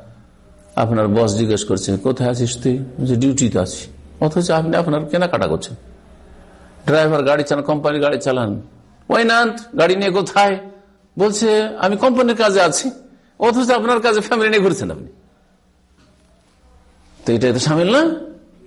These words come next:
এহসান নাই আপনার মধ্যে। কোথায় এহসান? জি,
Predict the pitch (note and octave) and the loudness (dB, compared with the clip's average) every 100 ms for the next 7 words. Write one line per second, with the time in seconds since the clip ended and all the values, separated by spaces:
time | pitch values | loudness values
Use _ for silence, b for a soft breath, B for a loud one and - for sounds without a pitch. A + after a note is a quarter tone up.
0 | - - A#3 A#3 C4+ C4 D4 C4+ A3 F#3 | -12 -2 0 2 2 4 4 2 2 0
1 | D#3 C3 A#3+ E4+ F4+ F3+ A#2+ A#2+ G2 - | 0 -2 -2 0 0 0 0 -2 -4 -10
2 | - _ _ - - _ _ _ _ _ | -20 _ _ -20 -20 _ _ _ _ _
3 | _ _ - - | _ _ -8 -6